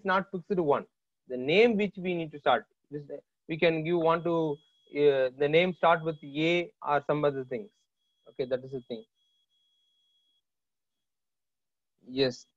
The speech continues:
uh, he is asking in the chat. Okay, uh, Sri Raman. Okay, for example, whose name is end with R? Okay, it's not is R is the constant one. Instead of that, we can give whatever thing also. Okay, middle it is not possible for.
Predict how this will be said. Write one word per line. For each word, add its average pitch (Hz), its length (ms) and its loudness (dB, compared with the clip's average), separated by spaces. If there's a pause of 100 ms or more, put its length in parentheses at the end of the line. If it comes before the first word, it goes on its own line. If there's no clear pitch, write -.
(100)
uh, 123 60 -8 (180)
he 131 100 -4
is 127 120 -8
asking 143 360 0
in 127 60 -6
the 117 100 -2
chat. 107 320 -4
Okay, 110 300 -6 (220)
uh, - 40 -6 (120)
Sri 131 120 -2
Raman. 110 380 -4
Okay, 127 220 -8 (240)
for 185 100 0
example, 196 480 4
whose 220 300 0
name 196 220 0
is 185 140 -2
end 214 260 2
with 220 240 4
R? 131 320 2 (160)
Okay, 151 240 -2
it's 143 160 -8
not 175 320 0
is 202 160 4
R 175 340 2
is 185 160 0
the 160 120 2
constant 147 440 -2
one. 190 240 -4
Instead 160 360 -6
of 180 180 2
that, 214 120 -2
we 180 120 -8
can 147 240 -4
give 202 160 -2 (380)
whatever 131 420 -2
thing 127 280 -8
also. 104 340 -8 (560)
Okay, 120 180 -6 (220)
middle 220 360 6
it 214 100 4
is 185 120 2
not 165 240 2
possible 127 520 0
for. 92 140 -4